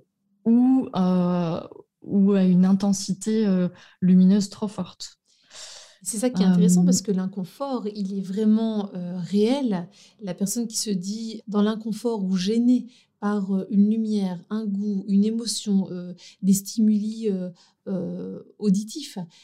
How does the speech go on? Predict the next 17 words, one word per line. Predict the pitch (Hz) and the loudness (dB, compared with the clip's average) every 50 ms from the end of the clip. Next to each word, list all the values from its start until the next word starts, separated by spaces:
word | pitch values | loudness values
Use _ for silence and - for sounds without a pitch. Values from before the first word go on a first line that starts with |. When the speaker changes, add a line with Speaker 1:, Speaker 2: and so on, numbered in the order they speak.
| _ _ | _ _
Speaker 2:
elle | _ 180 175 | _ -8 -6
vit | 180 175 202 294 349 415 | -6 -6 -6 -8 -12 -10
cet | - - - 202 190 196 | -10 -6 -6 -6 -6 -6
inconfort. | 180 170 190 180 170 - 175 165 175 | -8 -8 -8 -10 -10 -10 -10 -10 -10
Et | 180 | -12
pourtant, | 170 - 185 - - 233 254 302 302 _ _ - _ _ _ _ | -12 -16 -18 -10 -8 -8 -8 -8 -10 _ _ -20 _ _ _ _
euh, | 196 190 185 - - | -6 -6 -6 -4 -4
on | 185 175 | -6 -6
peut | - 190 185 | -4 -6 -6
se | 175 175 | -4 -4
Speaker 1:
Tout | 233 | -2
Speaker 2:
dire | 262 240 | 0 0
Speaker 1:
à | 226 | 0
Speaker 2:
que | 202 208 | 0 0
Speaker 1:
fait. | 208 | 0
Speaker 2:
comme | 202 226 220 | 0 0 0
c'est | 208 - 208 - - | 0 -2 -4 -4 -6